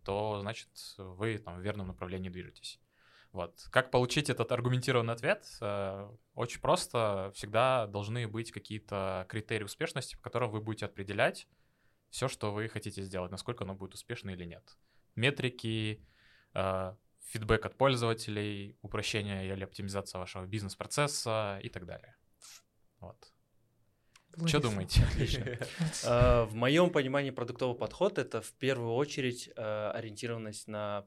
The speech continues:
Speaker 3: пользователя. Именно не в интерфейсной части, а в закрытии боли.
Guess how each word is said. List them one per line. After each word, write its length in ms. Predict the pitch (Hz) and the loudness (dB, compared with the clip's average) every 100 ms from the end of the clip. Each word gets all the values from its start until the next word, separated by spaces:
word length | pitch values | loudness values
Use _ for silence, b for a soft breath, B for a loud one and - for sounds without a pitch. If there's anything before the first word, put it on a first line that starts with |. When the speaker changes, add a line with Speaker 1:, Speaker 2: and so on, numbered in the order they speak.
| _ | _
Speaker 3:
пользователя. 640 | - 123 110 101 - 104 - _ | 0 0 0 -6 -12 -20 -20 _
Именно 380 | 123 113 107 107 | -6 -4 -4 -6
не 460 | 107 110 113 104 98 | -6 -6 -6 -6 -6
в 220 | 101 104 | -8 -8
интерфейсной 520 | 107 - 165 180 131 | -8 -4 -4 -2 -4
части, 420 | - 104 - - - | -4 -6 -6 -12 -6
а 200 | 104 98 | -2 -2
в 60 | |
закрытии 380 | 107 107 110 - | -4 -6 -6 -8
боли. 360 | 98 101 92 - | -2 -2 -2 -10